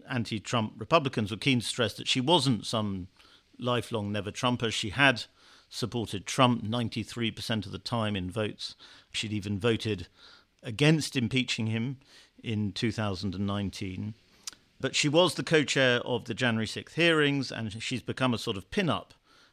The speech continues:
for the strange coalition of, let's call them Bush-era Republicans and Democrats who want to stop Trump at all costs. And yet she's been thrashed. You're actually in Wyoming.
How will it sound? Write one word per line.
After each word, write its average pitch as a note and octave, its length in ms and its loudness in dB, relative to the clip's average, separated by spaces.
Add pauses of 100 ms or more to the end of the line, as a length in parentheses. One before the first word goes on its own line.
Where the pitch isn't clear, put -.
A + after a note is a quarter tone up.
for A2+ 360 -2
the G#2 260 0
strange C3 380 6
coalition A2+ 680 2
of, A2 360 -10 (360)
let's - 200 -12
call A#2 160 -8
them G#2 140 -4
Bush-era A#2 460 4
Republicans F#2+ 760 -6 (480)
and G#2+ 500 -4 (100)
Democrats - 720 -4 (440)
who A2 100 -4
want G#2+ 200 -6
to - 100 -10
stop - 320 -8
Trump G#2 280 -4
at F#2+ 80 -8
all G2+ 140 -6
costs. - 540 -2 (420)
And C#3+ 160 4
yet D#3+ 220 4
she's D3 240 2
been C3+ 260 0
thrashed. - 720 -6 (320)
You're F3+ 300 2
actually C#3+ 300 0
in E3+ 340 0
Wyoming. G2 580 -4